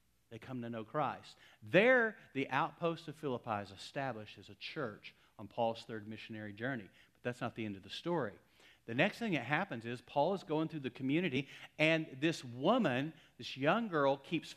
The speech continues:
following him around and shouting out, "These are the sons of the Most High God. These are the sons of," and about two or three days into it, Paul's had enough. Now,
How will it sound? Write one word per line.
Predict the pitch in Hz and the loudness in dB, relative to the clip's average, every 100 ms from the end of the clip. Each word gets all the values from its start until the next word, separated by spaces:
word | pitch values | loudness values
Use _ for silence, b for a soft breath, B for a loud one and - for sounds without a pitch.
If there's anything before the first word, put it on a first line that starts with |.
| - | 6
following | 165 208 240 240 | 8 8 6 6
him | 226 233 | 2 4
around | 196 156 147 151 B B - | 6 6 6 2 B B -2
and | 147 | 0
shouting | - - - 185 220 254 269 247 | 2 0 6 8 8 6 4 4
out, | 214 208 143 127 - - b b b b | 4 6 6 4 0 -10 b b b b
"These | 120 247 285 285 269 233 | 6 8 10 8 6 6
are | 175 175 | 8 8
the | 165 | 4
sons | - 233 269 277 285 196 | 4 8 10 10 6 2
of | 143 | 2
the | |
Most | 139 202 285 - | 10 12 10 6
High | 233 254 247 | 4 6 8
God. | 226 180 113 98 - b b b | 10 8 8 0 -12 b b b
These | 147 277 302 294 247 | 8 10 10 8 8
are | 208 | 6
the | 175 | 6
sons | 226 247 262 | 6 6 6
of," | 220 B B B | 2 B B B
and | 180 190 | 4 8
about | 180 180 214 - - | 6 8 6 6 -4
two | 254 302 | 2 4
or | 294 | 4
three | 277 240 | 6 8
days | 220 214 190 | 10 8 6
into | 175 247 262 190 170 | 4 4 4 6 6
it, | 175 B B | 6 B B
Paul's | - 233 277 277 | 6 10 12 10
had | 208 190 | 4 4
enough. | 160 156 208 110 - - b b b b | 4 4 4 2 -6 -20 b b b b
Now, | 220 214 | 8 8